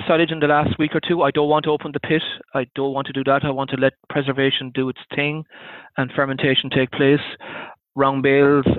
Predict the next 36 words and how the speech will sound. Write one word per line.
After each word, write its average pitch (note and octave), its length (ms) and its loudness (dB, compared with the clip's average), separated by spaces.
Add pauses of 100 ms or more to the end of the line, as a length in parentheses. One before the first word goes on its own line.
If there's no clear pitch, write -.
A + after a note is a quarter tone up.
of C3 280 2 (120)
hay C#3+ 340 2
or, C3 300 2
or B2 240 2
round C3 240 -2
bales B2+ 240 2
of B2 160 -4
silage C#3 300 4
are B2+ 260 2
options, D3 480 0 (220)
and B2+ 360 -2 (500)
there B2 100 0
are A2+ 80 -2
serious C3 200 2
options C3 340 0
to - 60 -12
be B2 100 -2
considered. D3 540 0 (540)
Um, B2+ 760 2 (440)
where C3 200 2
you've B2+ 220 -2
made C3+ 280 2
bales B2+ 360 2
in, B2+ 320 -4
uh, B2+ 220 -2
you A2 180 -6
know, A#2+ 360 -6 (240)
over, A#2+ 560 2 (180)
uh, A#2 260 2
a A#2 40 2
month B2 240 0
ago, D#3 400 4 (160)
no B2+ 200 -4
problem A#2+ 360 -2
feeding A#2+ 220 -4
those. C3 280 2